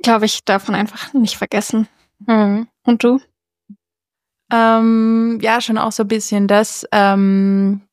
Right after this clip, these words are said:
Speaker 2: weil wenn ich zurückguck, äh, in die vergangenen Jahre, aber vor allem auch, weil das hatten wir vorhin auch,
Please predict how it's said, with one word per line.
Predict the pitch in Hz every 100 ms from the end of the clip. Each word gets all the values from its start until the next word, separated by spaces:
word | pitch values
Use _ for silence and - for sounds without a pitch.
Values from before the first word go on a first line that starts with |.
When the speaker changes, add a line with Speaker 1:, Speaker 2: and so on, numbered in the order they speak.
| _ _ _ _ _ -
Speaker 2:
weil | 208 208 196
wenn | 202 208
ich | 220 -
zurückguck, | 226 226 - 220 226 - -
äh, | - 208 202 208 208 208 233 -
in | 233 208
die | 214 202
vergangenen | 214 208 208 208 208
Jahre, | 196 202
aber | 202
vor | - 208
allem | 208 208 208
auch, | 202
weil | 202
das | 202 202
hatten | 196
wir | 196
vorhin | 196 196 190
auch, | 196 196